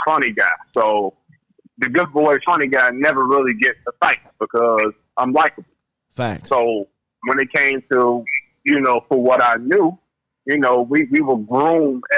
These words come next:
Speaker 1: as boys in our mindset that this boy, once he starts to cry, the mama would, would nurture us and tell her it's okay for the most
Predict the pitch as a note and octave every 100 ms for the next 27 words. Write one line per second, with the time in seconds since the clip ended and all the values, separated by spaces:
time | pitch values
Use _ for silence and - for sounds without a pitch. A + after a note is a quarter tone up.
0 | A#2 - - D3 B2+ G2 - _ A#2+ A#2
1 | A#2+ A#2+ C3 C3+ B2+ A2+ - A#2+ G2 _
2 | _ _ A2+ G#2 F#2 C3+ B2+ A#2 C3+ B2+
3 | B2+ C3+ - C3 - B2+ A#2+ - - D3+
4 | C3+ A#2 G2 - _ _ A2+ A2+ C#3 C3+
5 | B2+ A#2 A#2 - A#2+ A#2+ C#3+ C#3+ B2 A2+
6 | B2+ - G#2+ - B2 A#2 A2+ - G2+ -
7 | C3+ G#2 - _ _ _ _ _ D3+ D3
8 | B2+ B2+ D3+ D3